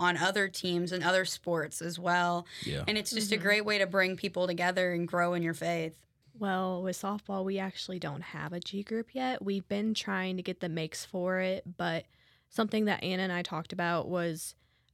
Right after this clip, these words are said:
Speaker 3: I was worried I would be pouring too much out. And so I was hoping maybe to plug the softball team in with a women's only G Group or one that they felt comfortable attending, because there's been people that wanna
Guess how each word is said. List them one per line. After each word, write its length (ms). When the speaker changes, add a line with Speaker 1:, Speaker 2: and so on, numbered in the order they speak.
Speaker 3:
I 380
was 180
worried 420
I 120
would 140
be 100
pouring 420
too 160
much 260
out. 440
And 200
so 240
I 200
was 140
hoping 280
maybe 180
to 80
plug 260
the 80
softball 420
team 180
in 140
with 120
a 60
women's 420
only 460
G 240
Group 340
or 180
one 200
that 100
they 120
felt 240
comfortable 400
attending, 640
because 340
there's 180
been 140
people 220
that 180
wanna 300